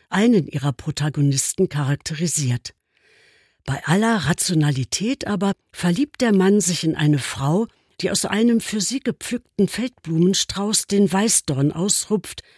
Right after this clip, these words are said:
weil der niemals ins Haus gehöre, das bringe Unglück.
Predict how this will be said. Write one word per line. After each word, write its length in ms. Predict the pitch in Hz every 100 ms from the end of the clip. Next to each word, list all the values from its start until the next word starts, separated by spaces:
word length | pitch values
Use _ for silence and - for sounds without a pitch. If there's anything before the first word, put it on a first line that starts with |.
| _ -
weil 220 | 160 165
der 260 | 196 220 220
niemals 800 | 220 277 320 240 214 226 -
ins 260 | 214 214 -
Haus 340 | 190 190 -
gehöre, 500 | - 131 143 143 139 - - _ -
das 240 | 247 -
bringe 400 | - 202 190 196
Unglück. 580 | - 156 139 117 131